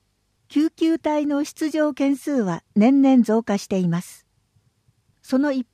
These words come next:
方、救急搬送された人の約半数が、入院を必要としない軽症という現状があります。症状に緊急性がなくても、「交通手段がない」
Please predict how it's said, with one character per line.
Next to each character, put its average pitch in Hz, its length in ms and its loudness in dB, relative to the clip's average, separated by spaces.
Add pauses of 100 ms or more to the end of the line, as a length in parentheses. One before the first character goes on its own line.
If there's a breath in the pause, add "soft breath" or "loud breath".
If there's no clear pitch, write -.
方、 214 280 -2 (460)
救 330 240 4
急 359 280 -2
搬 349 260 -4
送 214 260 -2
さ 202 160 -2
れ 208 100 0
た 208 160 -4
人 214 280 -4
の 196 280 -4
約 254 300 -4
半 240 240 0
数 269 300 -4
が、 170 200 -4 (640)
入 269 260 4
院 294 300 -2
を 277 60 -2
必 - 240 -8
要 269 160 0
と 262 160 -2
し 247 160 -4
な 233 140 2
い 233 120 -2
軽 269 260 0
症 302 260 -4
と 285 120 -4
い 262 140 0
う 269 80 -2
現 214 240 2
状 202 240 -2
が 185 120 -2
あ 170 60 -2
り 165 140 -2
ま 175 100 -4
す。 - 220 -20 (1300)
症 330 300 0
状 359 240 0
に 208 300 -2
緊 285 220 -2
急 294 240 -2
性 262 280 0
が 233 140 0
な 226 120 0
く - 100 -10
て 190 140 -6
も、 160 200 -6 (680)
「交 269 220 0
通 285 260 -2
手 311 120 -2
段 220 240 2
が 175 140 -2
な 196 160 0
い」 185 100 -8